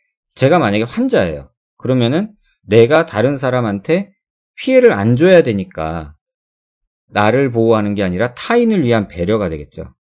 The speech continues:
근데 사실은 현실은 둘 다예요. 말씀하신 대로. 근데 그 목적을 조금은 구분할 필요가 있어요. 예를 들면 환자분이 지금 병원에 오실 때 대부분 요새 마스크 쓰고 오시더라고요.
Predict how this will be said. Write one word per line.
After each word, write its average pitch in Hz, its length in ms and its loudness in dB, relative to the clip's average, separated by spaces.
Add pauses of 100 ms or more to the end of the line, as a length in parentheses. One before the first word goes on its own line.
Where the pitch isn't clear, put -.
(120)
근데 117 120 -6
사실은 226 480 -2
현실은 220 680 0
둘 160 240 -4
다예요. 104 840 -2
말씀하신 92 520 -6
대로. 80 440 -8 (320)
근데 110 520 2 (440)
그 - 100 -2
목적을 160 500 0
조금은 381 540 -4
구분할 131 320 0
필요가 95 260 -4
있어요. 65 300 -14 (160)
예를 139 240 4
들면 113 420 -4 (480)
환자분이 220 520 0
지금 135 220 -4
병원에 117 380 0
오실 95 260 -4
때 95 120 -6
대부분 104 360 -4
요새 98 160 -2
마스크 80 320 -8
쓰고 214 220 -4
오시더라고요. 73 560 -6